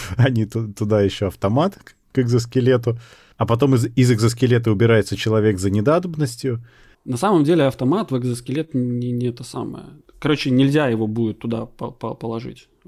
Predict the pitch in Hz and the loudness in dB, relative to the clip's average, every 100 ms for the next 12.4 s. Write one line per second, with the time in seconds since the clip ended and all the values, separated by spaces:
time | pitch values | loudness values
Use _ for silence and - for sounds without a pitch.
0 | - 123 123 120 113 113 - - - - | -8 -6 -2 0 -2 -4 -16 -20 -20 -10
1 | - 117 - _ _ 143 143 123 113 127 | -6 -6 -8 _ _ -2 0 0 -2 -2
2 | 123 131 127 117 120 120 - - - 120 | 0 0 0 -2 -4 -8 -14 -16 -16 -12
3 | 131 214 262 - 127 - _ _ _ - | -8 -4 -4 -4 -8 -8 _ _ _ -8
4 | 92 117 120 107 117 101 113 120 165 107 | -2 -2 -2 2 2 0 -2 -2 -2 -2
5 | 127 - 98 95 90 92 _ _ 123 123 | -4 -6 -8 -8 -10 -14 _ _ -12 -6
6 | 123 113 127 156 123 147 - 127 117 135 | -6 -4 -6 -6 -6 -8 -8 -8 -8 -12
7 | - - 127 127 113 113 - - - - | -14 -8 -6 -6 -10 -14 -20 -20 -20 -14
8 | - 120 131 143 143 131 135 127 127 135 | -8 -6 -4 -4 -6 -4 -2 0 0 -2
9 | - - 127 120 120 _ - 180 - 139 | -4 -4 -4 -4 -8 _ -10 -8 -4 0
10 | 135 - - - 202 277 - - 196 196 | 4 4 4 2 2 4 4 4 2 2
11 | 185 220 208 175 151 147 147 151 147 131 | 2 2 4 2 0 0 2 2 2 2
12 | 120 - 123 - | -4 -6 -10 -12